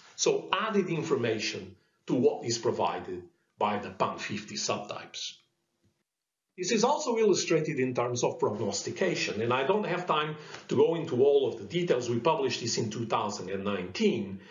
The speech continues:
and I actually highlight here triple negative breast cancers. And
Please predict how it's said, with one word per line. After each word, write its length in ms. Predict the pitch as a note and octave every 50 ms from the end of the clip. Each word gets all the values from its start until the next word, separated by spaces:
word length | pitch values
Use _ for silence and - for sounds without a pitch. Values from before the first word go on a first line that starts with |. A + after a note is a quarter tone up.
| - - - -
and 80 | D3 C#3
I 60 | D3
actually 460 | D#3+ G3+ B3+ C4+ - A3+ F3+ E3 D3
highlight 540 | - E3 D#3+ E3+ F3+ F3 E3 D3+ D3 - -
here 240 | - - C3+ C#3 C3
triple 360 | - - F3 F3+ F3 C#3 C3
negative 340 | C3 B2 B2 A#2 A#2 A2 -
breast 320 | G#2+ G2+ F#2+ - - -
cancers. 400 | - - - - - - - -
And 180 | B2+ B2+ B2